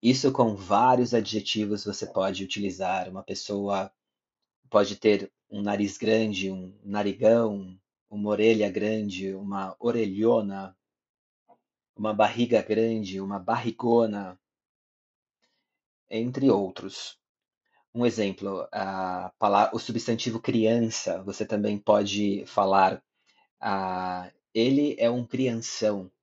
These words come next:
ela é uma criançona", porque essa pessoa tem atitudes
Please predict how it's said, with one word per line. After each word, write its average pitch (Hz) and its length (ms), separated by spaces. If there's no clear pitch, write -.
ela 120 520
é 107 120
uma 113 280
criançona", 113 1160
porque - 240
essa 104 200
pessoa 117 420
tem 110 240
atitudes 110 840